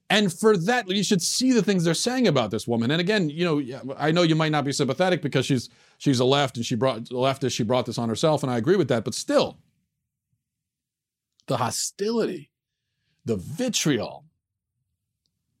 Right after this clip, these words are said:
just, it, it, it, how, it's, the attitude is, "How dare you defy us even a little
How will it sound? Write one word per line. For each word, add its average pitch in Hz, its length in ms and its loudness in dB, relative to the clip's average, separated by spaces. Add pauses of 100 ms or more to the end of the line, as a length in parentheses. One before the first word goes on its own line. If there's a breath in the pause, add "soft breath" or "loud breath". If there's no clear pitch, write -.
(220)
just, - 180 -12
it, 147 500 -2
it, 139 680 -6
it, 127 320 -10
how, 165 260 0
it's, 156 160 -4
the 151 280 2
attitude 190 380 2
is, 165 160 2
"How 196 360 -2
dare 156 420 2
you 151 260 4
defy 139 640 -2
us 139 300 0
even 180 400 2
a 135 80 4
little 131 380 2